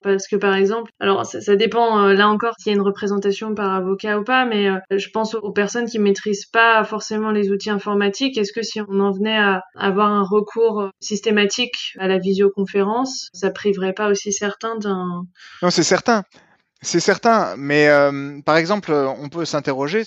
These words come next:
Speaker 2: sur les raisons pour lesquelles, euh, ont été développés ou pas les moyens de visioconférence. La visioconférence a été développée prioritairement en matière pénale depuis plusieurs années,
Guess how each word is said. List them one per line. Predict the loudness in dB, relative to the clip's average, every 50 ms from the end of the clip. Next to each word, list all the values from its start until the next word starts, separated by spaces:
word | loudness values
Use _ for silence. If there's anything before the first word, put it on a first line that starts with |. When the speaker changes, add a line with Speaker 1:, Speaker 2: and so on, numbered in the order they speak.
| -8 _
Speaker 2:
sur | -18 -16 -14 -10 -2 0 2 2
les | 4
raisons | 4 4 2 2 0 -2 -4 -4
pour | -4 -2 -2
lesquelles, | -2 0 2 2 4 4 4
euh, | 4 4 2 0 -2
ont | -4 -6 -8
été | -6 -6 -6 -4
développés | -2 -2 -2 -2 -4 -2 -2 -2 -2
ou | -6 -4
pas | 0 0 2
les | 2
moyens | 2 0 -2 -2 -4
de | -4
visioconférence. | -4 -6 -6 -6 -6 -8 -6 -4 -4 -4 -4 -6 -8 -12 -18 -20 -20 -20 -20 -20 -14 -8
La | -4 -2 2 2 2 0
visioconférence | 0 -2 -4 -4 -4 -6 -4 -2 0 0 0 0 0
a | 0 0
été | 0 0 -2 0
développée | 0 0 0 0 -4 -2 2 2 4 4 2 0 -6 -12 -20 -18
prioritairement | -10 -6 -4 -2 -2 0 0 0 0 0 0
en | 0
matière | 0 0 -2 -4 -6
pénale | -2 0 2 4 4 2 0 -2
depuis | -8 -14 -14 -14 -18
plusieurs | -18 -10 -6 -4 -4 0 0
années, | 2 2 0 -2